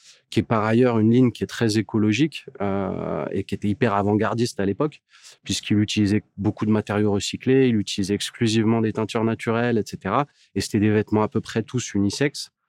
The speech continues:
ce qu'il a fait aussi d'ailleurs sur Wincoat. Euh, pour le coup, c'est très avant-gardiste aussi, puisque c'était des vêtements complètement modulables, euh, une ligne de vêtements complètement modulable, un peu plus accessible que la mainline,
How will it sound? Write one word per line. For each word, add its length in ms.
ce 100
qu'il 220
a 80
fait 160
aussi 300
d'ailleurs 300
sur 220
Wincoat. 460
Euh, 840
pour 100
le 60
coup, 160
c'est 200
très 240
avant-gardiste 580
aussi, 220
puisque 240
c'était 160
des 100
vêtements 320
complètement 460
modulables, 580
euh, 380
une 120
ligne 160
de 80
vêtements 220
complètement 440
modulable, 480
un 160
peu 160
plus 220
accessible 440
que 120
la 100
mainline, 440